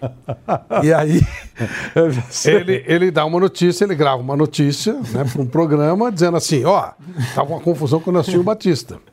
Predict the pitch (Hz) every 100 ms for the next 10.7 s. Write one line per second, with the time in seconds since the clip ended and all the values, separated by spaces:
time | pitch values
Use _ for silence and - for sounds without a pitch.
0 | _ _ - _ - 131 143 147 156 175
1 | 165 170 185 - 117 - 160 123 165 160
2 | 147 175 165 147 160 143 131 131 151 131
3 | 160 160 170 165 143 180 - 180 185 160
4 | 151 170 151 196 190 107 - _ _ -
5 | _ - 220 170 131 - - - _ -
6 | 339 196 139 175 175 202 - - - 180
7 | 185 202 196 208 202 - 196 170 247 247
8 | 262 - - 240 233 - 226 214 208 277
9 | 320 185 - - - - 196 - 175 339
10 | 370 269 247 269 214 175 160